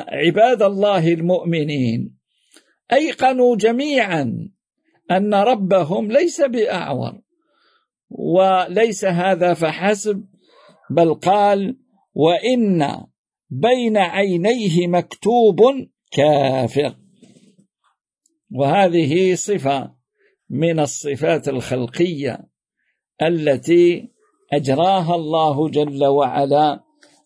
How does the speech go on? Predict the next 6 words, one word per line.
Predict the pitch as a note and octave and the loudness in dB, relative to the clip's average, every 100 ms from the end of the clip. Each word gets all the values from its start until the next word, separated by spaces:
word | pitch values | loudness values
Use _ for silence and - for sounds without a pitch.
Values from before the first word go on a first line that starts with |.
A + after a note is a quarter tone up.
| - | -8
على | A2+ C#3+ D3+ C#3+ C#3 C3 B2 - _ - | -2 0 2 4 4 2 -2 -8 _ -6
هذا | G#2 F3 F#3+ E3+ E3+ | 0 4 4 4 2
الكذاب، | D#3 - D#3+ C3 B2 G#3+ - G3 - _ _ _ _ _ _ | 0 -2 -2 -2 2 6 6 4 -6 _ _ _ _ _ _
آه، | C#3 D#3+ F3+ E3+ D#3 | 0 4 4 2 -2
ليبين | D#3+ F3+ F#3 F3+ E3+ - - - D3+ E3+ E3 G#3+ A#3 E3 F3 E3+ E3 D#3 C#3+ C3 _ _ _ _ _ | -2 2 2 2 -2 -6 -12 -4 2 2 4 2 2 -2 -2 0 2 0 0 -6 _ _ _ _ _
حقيقته | - E3 E3 G3+ F#3 F#3+ F3+ F3 D3+ | -6 -6 0 0 0 0 0 2 0